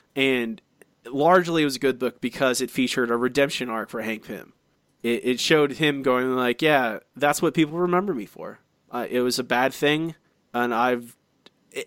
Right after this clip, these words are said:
every day I try and be a good hero to make up for it." And it, like,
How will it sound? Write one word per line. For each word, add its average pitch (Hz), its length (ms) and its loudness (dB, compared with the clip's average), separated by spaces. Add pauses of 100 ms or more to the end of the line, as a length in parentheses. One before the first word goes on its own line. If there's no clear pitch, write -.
every 139 420 2
day 135 260 4
I 123 100 2
try 131 400 4
and 123 520 -4
be 120 380 0
a 120 100 -4
good 117 260 0
hero 113 420 -2
to - 260 -10
make 110 240 -6
up 104 160 -10
for 95 220 -12
it." - 120 -12 (240)
And 123 380 0
it, 120 180 -6
like, 127 240 0